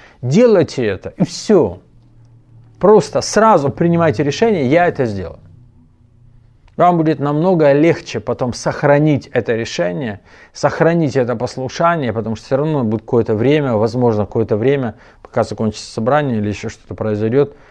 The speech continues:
прежде чем вы исполните то, что сказал вам Господь. Хорошо, как формируется само по себе приношение? Или кто говорит вам о приношении. Я прочитаю несколько стихов,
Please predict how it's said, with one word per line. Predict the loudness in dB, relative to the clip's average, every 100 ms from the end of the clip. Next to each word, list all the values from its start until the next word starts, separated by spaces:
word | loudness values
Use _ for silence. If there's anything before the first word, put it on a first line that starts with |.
| -16
прежде | -6 -4 -4
чем | -4 -4 0
вы | 0
исполните | -2 -2 -2 -2 -4 -6
то, | -4 -4
что | -4 -6 -4 -6 _ _ _ -20 _ -20 -20 -20
сказал | -6 0 4 4 2 0
вам | 0 0 0 -4
Господь. | -6 -6 -10 -18 -18 -20 -20 -20 -20 -20 -20 -4
Хорошо, | 0 2 2 0
как | 2 0 2
формируется | 0 2 4 4 4 0
само | -6 -2 -2
по | -2
себе | -4 -2 2 2 0 -8 -20 -20 -4
приношение? | -2 -2 -2 0 2 0 -6 -16 _ _ _ _ _ -2
Или | 2 2 2
кто | -2 -2 4 6 6
говорит | 6 6 6 4 2
вам | 0 0
о | -2
приношении. | -2 -2 -2 -2 0
Я | 0
прочитаю | 0 -4 0 0
несколько | 2 0 0 -4 -2
стихов, | -6 -6 -2 2 2